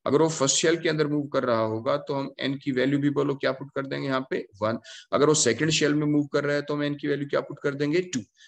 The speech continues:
यानी इस टाइप से। तो इसलिए ये आपका फॉर्मूला बन गया आपके रेडियस के बारे में,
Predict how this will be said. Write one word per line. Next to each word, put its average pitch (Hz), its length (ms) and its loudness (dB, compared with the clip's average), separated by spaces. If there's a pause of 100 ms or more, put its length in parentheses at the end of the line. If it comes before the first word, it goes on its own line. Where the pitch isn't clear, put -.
(140)
यानी 185 200 2
इस - 220 2
टाइप 95 180 0
से। - 160 -8
तो - 140 -6
इसलिए 143 420 0 (320)
ये 135 180 -2
आपका 131 240 0
फॉर्मूला 123 400 0
बन 117 220 -6
गया 120 180 -4 (500)
आपके 135 340 0 (180)
रेडियस 127 560 4
के 110 140 -4
बारे 98 280 -2
में, 90 100 -10